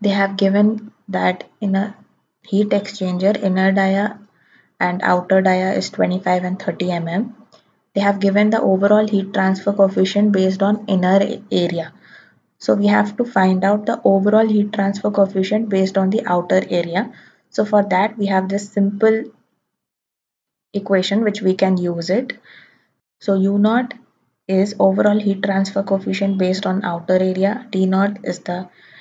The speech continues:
diameter of outer area, and U I overall heat transfer coefficient of inner area, D I is the inner diameter. So we know outer dia, inner heat transfer coefficient and inner dia. So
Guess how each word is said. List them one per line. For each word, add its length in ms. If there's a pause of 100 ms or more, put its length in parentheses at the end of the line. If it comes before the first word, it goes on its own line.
(180)
diameter 560
of 160
outer 320
area, 420 (560)
and 240
U 220
I 280 (640)
overall 400
heat 200
transfer 380
coefficient 580
of 260
inner 300
area, 520
D 240
I 160
is 180
the 200 (120)
inner 240
diameter. 640 (500)
So 180
we 140
know 400 (300)
outer 340
dia, 400 (920)
inner 260
heat 240
transfer 400
coefficient 640
and 220
inner 320
dia. 360 (580)
So 520